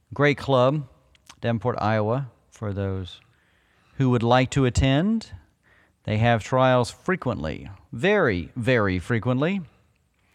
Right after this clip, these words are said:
And they are, uh, they're actually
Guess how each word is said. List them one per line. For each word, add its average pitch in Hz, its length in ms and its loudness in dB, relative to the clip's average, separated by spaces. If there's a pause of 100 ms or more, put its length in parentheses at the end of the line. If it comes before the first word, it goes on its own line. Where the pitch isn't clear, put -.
(560)
And 113 500 0
they 120 260 2
are, 107 420 2
uh, 104 280 0
they're 131 160 2
actually 156 720 2